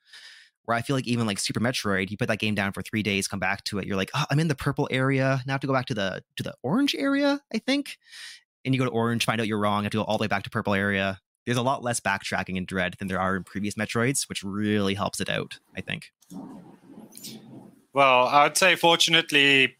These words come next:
Speaker 2: I'm playing it on Switch, where you ha-, do have, like, save
Speaker 1: Oh.
Speaker 2: states, essentially.
Speaker 1: Mm-hmm.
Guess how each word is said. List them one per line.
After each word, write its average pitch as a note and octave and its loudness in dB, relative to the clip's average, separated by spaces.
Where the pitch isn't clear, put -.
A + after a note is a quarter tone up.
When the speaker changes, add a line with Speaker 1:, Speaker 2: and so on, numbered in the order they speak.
Speaker 2:
I'm B2+ 4
playing D3 6
it C#3+ 6
on C3 6
Switch, - 2
where A#2+ 6
you A2+ 8
ha-, G#2 -2
do A#2 -2
have, A2+ 4
like, G#2 4
save A2+ 4
Speaker 1:
Oh. G#2 4
Speaker 2:
states, G#2+ 4
essentially. A2+ 0
Speaker 1:
Mm-hmm. A2 -10